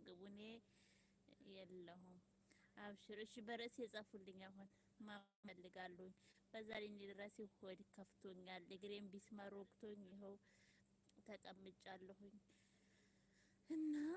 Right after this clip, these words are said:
አይ ወደ ባሰው እንዴ ነው። እስኪ ዘና ልበል እኔ ከእናንተ ጋር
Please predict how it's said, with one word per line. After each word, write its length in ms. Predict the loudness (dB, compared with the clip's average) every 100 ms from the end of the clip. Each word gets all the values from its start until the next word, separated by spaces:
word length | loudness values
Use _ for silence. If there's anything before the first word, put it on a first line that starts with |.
| 6 4 0 0 4 6
አይ 240 | 8 8 6 6 4 2 2 2
ወደ 200 | 4 4
ባሰው 320 | 4 2 0
እንዴ 180 | 0 0 -2
ነው። 160 | -2 -2
እስኪ 280 | -4 -2 0
ዘና 240 | 2 2 2
ልበል 280 | 2 0 0
እኔ 120 | -2 -6
ከእናንተ 420 | -6 -4 -4 -4
ጋር 160 | -6 -10